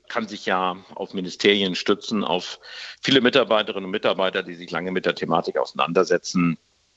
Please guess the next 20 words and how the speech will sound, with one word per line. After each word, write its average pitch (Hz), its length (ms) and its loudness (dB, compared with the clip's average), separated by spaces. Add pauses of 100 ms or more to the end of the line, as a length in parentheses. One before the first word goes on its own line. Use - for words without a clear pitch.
(240)
Und 90 160 -2
man 85 200 0
kann 85 160 2
nach 85 120 4
anderthalb 82 420 4
Jahren, 80 520 2
äh, 85 240 0
schon 104 300 2
erwarten, 80 500 0
dass 87 200 0
man 87 200 -6
sich 82 240 -8
bei 80 140 0
diesem 85 520 -4
wirklich 85 480 -2
sehr 85 260 4
wichtigen 90 440 -2
Thema 87 320 4
mal 80 240 0
sortiert. 101 640 2